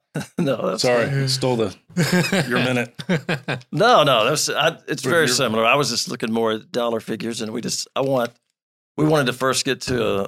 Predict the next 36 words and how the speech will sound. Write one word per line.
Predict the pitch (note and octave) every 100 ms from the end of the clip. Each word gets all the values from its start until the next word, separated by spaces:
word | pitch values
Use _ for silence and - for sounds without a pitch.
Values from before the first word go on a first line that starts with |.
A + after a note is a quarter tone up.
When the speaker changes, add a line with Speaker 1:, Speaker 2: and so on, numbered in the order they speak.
| A2+
Speaker 1:
a |
million | A2+ A#2+ B2
dollars | A2+ A2 A2 G#2+ - -
in | A2+ A2+
revenue, | A2+ G#2 G#2 G#2
which | G#2+
seems | - A2 -
like | G#2+ G#2+
a |
ton | - A#2+ A2
of, | G#2+ - A#2
uh, | A2+ F#2+ -
you |
know, | G#2+
moving | G#2+ A#2+ A2
a | G#2+
lot | A2 G#2
of |
junk, | F#2 A#2 A2+ -
but | B2
it's | B2
Speaker 2:
Yeah. | G#3+
Speaker 1:
really, | F#3+ B2+ G#2
it's, | A#2 - - - _ -
it's | B2+
really | D3+ C3
not. | A2+ A2 A#2
You |
can | - A#2+
get | -
there | B2+ B2 - _ _ _ _
not | B2+ A#2
easily, | A#2 G2 F#2+ F#2+ F#2+
but | G#2+ G#2+
with, | A#2+ A2 - A2
um, | G#2+ G#2 G2